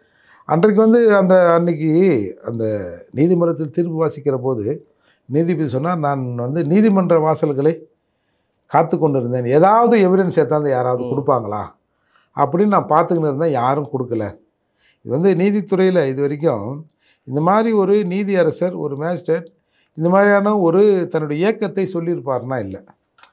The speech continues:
Speaker 1: எவனாவது ஒரு எட-, ஒரு எவிடன்ஸ், எவனாவதுனா யாரு?
Speaker 2: யாரு?
Speaker 1: அதிகாரிகள் தானே, அரசாங்கம்
Speaker 2: ஆ.
Speaker 1: தானே.
Speaker 2: ஆமா சார்.
Speaker 1: ஏதாவது ஒரு குற்றம் சாட்டப்பட்டு இவன் ஜெயிலுக்கு போயிட்டான், இவனுக்கு எதிரா என்னங்க இந்த ஆதாரம் இருக்குன்னு யாராவது கொடுப்பான்னு நான் வந்து க-, நீதிமன்ற வாசலையே
Speaker 2: காத்திருந்தேன்.
Speaker 1: காத்து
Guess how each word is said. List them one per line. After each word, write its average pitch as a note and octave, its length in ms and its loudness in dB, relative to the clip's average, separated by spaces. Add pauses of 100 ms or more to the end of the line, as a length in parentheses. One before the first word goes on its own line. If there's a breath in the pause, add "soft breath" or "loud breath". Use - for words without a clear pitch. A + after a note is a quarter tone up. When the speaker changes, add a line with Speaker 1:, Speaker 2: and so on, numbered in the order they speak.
(420 soft breath)
Speaker 1:
எவனாவது C#4+ 520 4
ஒரு C#4 180 0
எட-, G3+ 260 2
ஒரு F#3+ 140 0 (360)
எவிடன்ஸ், F3 400 -2
எவனாவதுனா B3 420 2 (100)
யாரு? G3+ 200 0
Speaker 2:
யாரு? - 640 -12
Speaker 1:
அதிகாரிகள் A3+ 480 2
தானே, G3 200 0
அரசாங்கம் G#3+ 380 -4
Speaker 2:
ஆ. F3 60 -6
Speaker 1:
தானே. D3+ 160 -6 (220)
Speaker 2:
ஆமா A#2 220 -12
சார். G2 120 -20 (180)
Speaker 1:
ஏதாவது C4+ 300 2 (100)
ஒரு C4+ 120 0 (500)
குற்றம் A#3 320 -6
சாட்டப்பட்டு A3 460 -6
இவன் G3+ 160 -8
ஜெயிலுக்கு G#3 280 -4
போயிட்டான், F#3 320 -6 (500 soft breath)
இவனுக்கு G#3+ 280 2
எதிரா B3 220 6
என்னங்க A#3+ 300 -2
இந்த G#3 180 -2
ஆதாரம் A3 360 0
இருக்குன்னு G#3 300 -6
யாராவது G#3+ 380 2
கொடுப்பான்னு G#3+ 380 -4
நான் F#3+ 120 -6 (160)
வந்து E3 220 -10 (240)
க-, C3+ 260 -8 (120)
நீதிமன்ற F#3+ 440 -4
வாசலையே D#3 400 -6 (420)
Speaker 2:
காத்திருந்தேன். G#2+ 380 -10
Speaker 1:
காத்து C#3+ 180 -2